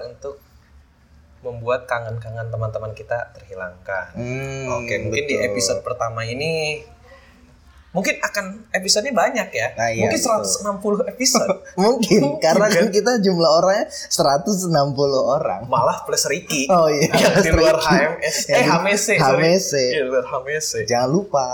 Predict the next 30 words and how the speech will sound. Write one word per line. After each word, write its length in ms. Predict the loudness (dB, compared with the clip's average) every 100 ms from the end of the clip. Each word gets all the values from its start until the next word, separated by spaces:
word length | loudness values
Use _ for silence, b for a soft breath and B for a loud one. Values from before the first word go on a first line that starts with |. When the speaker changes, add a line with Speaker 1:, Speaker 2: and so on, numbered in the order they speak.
| -4
Speaker 2:
ada 240 | -6 0
yang 260 | 0 0 -4 -14 -20 _ _ _ _ _ _ -20 _ _ _ _
sebelum 560 | -4 -2 0 0 0 -4
kuliah 380 | -4 -2 0 -2
juga 320 | -4 -2 -2 -4 -10 -20
udah 200 | -12 -10
pindah. 460 | -6 -4 -2 -6
Siapa 400 | -4 -6 -4 -6
dulu 240 | -8 -12 -14
tuh? 180 | -18 -18
Speaker 1:
Siapa? 640 | -10 -8 -8 -8 -12 -12 _ _
Speaker 2:
Yang 180 | -6 -6 -2
ke 140 | -2 0
Singapura 580 | 0 0 -2 -6 -6 -2
Speaker 1:
Oh, 200 | 2 2
Speaker 2:
itu 100 | 2 0
loh. 140 | 0
Speaker 1:
iya, 180 | 2 2
siapa 300 | 2 0 -2
tahu 320 | -2 0 0
juga 280 | -4 -4 -4
kan 220 | -2 -2 -4
Eko 340 | -12 -12 -14
Widianto. 520 | -12 -8 0 2 2 2
Speaker 2:
Eko 140 | 4 6 6 4
Widianto, 540 | 4 4 6 6 4 2 2
Speaker 1:
Itu 60 | 4
dia. 220 | 4 4 2
Speaker 2:
yang 160 | 2 2
nilai 420 | 0 4 4